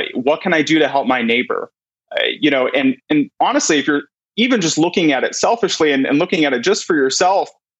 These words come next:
if you ever need care, if you get in a car accident and we get to that crisis standard where healthcare services have to be rationed or, um, strategically, uh, put out, you know,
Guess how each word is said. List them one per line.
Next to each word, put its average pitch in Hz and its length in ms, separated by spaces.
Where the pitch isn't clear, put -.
if 156 140
you 226 180
ever 226 240
need 196 240
care, 185 360
if - 80
you 196 100
get 214 180
in 185 100
a 165 60
car 185 260
accident 139 540
and 123 160
we 151 100
get 160 220
to 165 140
that 131 160
crisis 151 420
standard 139 580
where 127 340
healthcare 160 320
services 156 560
have 135 220
to 139 80
be 127 100
rationed 123 580
or, 120 440
um, 120 360
strategically, 143 1040
uh, 120 300
put 135 120
out, 123 240
you 156 80
know, 139 160